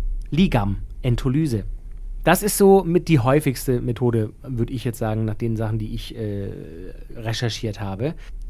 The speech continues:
Dann gibt's noch, äh, die sogenannte komplette Penisrekonstruktion. Also da wird tatsächlich aus verschiedenen Materialien, das kann körpereigenes Knorpelgewebe oder sogar ein Silikonpolster sein, ein, ein Penis geformt. Ich würde jetzt mal vermuten,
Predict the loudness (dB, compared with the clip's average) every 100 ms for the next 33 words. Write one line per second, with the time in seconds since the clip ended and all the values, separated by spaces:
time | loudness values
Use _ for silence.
0 | 0 2 2 0 4 4 4 2 0 2
1 | 4 4 2 0 -2 0 -2 -2 -2 0
2 | 0 -2 0 2 2 -2 -6 -8 -2 0
3 | 0 0 0 -2 -6 -6 -2 0 0 0
4 | 2 4 4 4 2 0 2 2 2 4
5 | 2 2 -2 0 0 0 0 0 -2 -2
6 | 0 0 0 0 -2 -2 -2 0 -2 -8
7 | -10 -4 2 4 4 2 0 2 4 4
8 | 2 2 4 4 4 4 2 4 2 2
9 | -2 0 0 2 0 0 0 2 2 2
10 | 2 2 2 -4 -12 -8 -2 0 0 0
11 | 0 0 0 0 0 -4 0 2 2 -4
12 | -14 -12 -10 -8 0 4 4 4 2 2
13 | 4 4 4 2 0